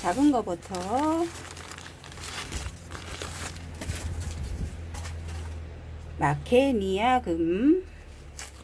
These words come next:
마케-, 얼굴 하나짜리인 것 같아요.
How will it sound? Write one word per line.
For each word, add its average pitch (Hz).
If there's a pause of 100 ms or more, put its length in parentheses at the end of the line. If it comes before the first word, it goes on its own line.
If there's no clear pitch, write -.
(920)
마케-, 208 (840)
얼굴 254
하나짜리인 294
것 185
같아요. 202